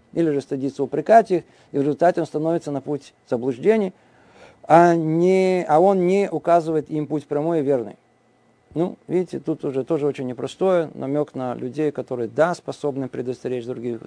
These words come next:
людей, да, способны повлиять на них, и этого не делают.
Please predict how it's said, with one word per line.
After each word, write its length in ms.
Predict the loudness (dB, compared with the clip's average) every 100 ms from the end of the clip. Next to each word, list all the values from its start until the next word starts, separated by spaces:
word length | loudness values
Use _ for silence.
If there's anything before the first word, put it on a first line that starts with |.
| -10
людей, 400 | -8 -2 -2 -2
да, 300 | 0 0 0
способны 720 | -4 -12 -6 -6 -6 -8 -10 -14 _ _ _
повлиять 460 | -4 0 2 2 0
на 100 | -2
них, 160 | -4 -2
и 80 |
этого 280 | -2 -2 -4
не 180 | -8 -8
делают. 400 | -6 -8 -8 -16